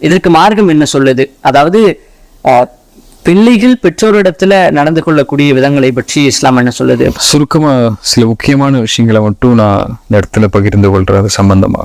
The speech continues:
Speaker 2: அல்லாஹ்வுடைய மார்க்கத்தை பொறுத்த வரைக்கும் அல்லாஹ்வுக்கு பிறகு, படைத்த இறைவனை வணங்குதலுக்கு பிறகு, இறைவன் அவனுடைய அடியார்கள்ட்ட எதிர்பார்க்கக்கூடிய ஒரே ஒரு கடமை, அவனுடைய கடமைக்கு பிறகு
Speaker 1: ம்.
Speaker 2: என்னன்னு சொன்னா,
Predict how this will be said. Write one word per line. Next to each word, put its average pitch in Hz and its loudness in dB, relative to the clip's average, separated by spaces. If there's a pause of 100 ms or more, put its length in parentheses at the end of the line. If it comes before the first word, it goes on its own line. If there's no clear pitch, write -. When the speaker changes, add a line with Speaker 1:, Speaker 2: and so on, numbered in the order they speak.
(120)
Speaker 2:
அல்லாஹ்வுடைய 165 2
மார்க்கத்தை 135 -2
பொறுத்த 113 -2
வரைக்கும் 107 -2 (100)
அல்லாஹ்வுக்கு 131 0
பிறகு, 113 -2 (100)
படைத்த 123 0
இறைவனை 117 2
வணங்குதலுக்கு 110 0
பிறகு, 110 0
இறைவன் 165 2
அவனுடைய 117 2
அடியார்கள்ட்ட 123 0
எதிர்பார்க்கக்கூடிய 120 0
ஒரே 123 0
ஒரு 156 2
கடமை, 101 -2
அவனுடைய 139 0
கடமைக்கு 127 0
பிறகு 123 0 (580)
Speaker 1:
ம். 131 -4 (100)
Speaker 2:
என்னன்னு 117 2
சொன்னா, 113 -2